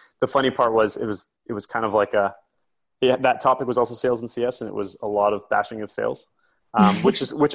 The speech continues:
Speaker 1: which I, I also, you know, will wholeheartedly agree that there's a lot of bashing that can happen because salespeople can, we do have egos in certain ways because of that men-, what I mentioned earlier of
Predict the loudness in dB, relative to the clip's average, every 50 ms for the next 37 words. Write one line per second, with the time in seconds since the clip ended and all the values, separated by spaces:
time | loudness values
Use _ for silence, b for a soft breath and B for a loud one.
0 | 0 0 2 2 4 4 4 4 4 4 4 4 2 2 -2 -2 -4 -6 _ _
1 | -14 -10 -8 -8 -8 -8 -10 _ _ _ _ _ _ _ _ -2 0 0 0 -2
2 | -4 -2 0 2 2 2 0 0 -2 -2 -2 -2 -2 -4 -4 -2 -2 -2 -2 -2
3 | -6 -6 -4 -4 -4 -4 -6 -10 -8 -6 -4 -4 -4 -4 -4 -6 -8 -8 -12 -14
4 | -10 -8 -8 -8 -8 -8 -10 -10 -10 -10 -10 -12 -10 -8 -6 -6 -6 -8 -10 _
5 | _ -18 -10 -8 -8 -8 -8 _ _ -14 -14 -14 -16 _ -20 _ _ _ _ _
6 | _ _ -12 -12 -12 -12 _ _ _ -8 -6 -6 -2 0 0 0 -2 -4 -8 _
7 | -12 -10 -4 0 0 0 0 0 -4 -6 -6 -8 -10 -8 -8 -8 -6 -2 -2 -2
8 | -2 -2 -6 -4 -4 -2 -2 0 0 0 0 0 -4 -2 -2 -2 0 0 -2 -6
9 | -8 -6 -4 -2 -2 0 0 0 0 0 -2 -4 -8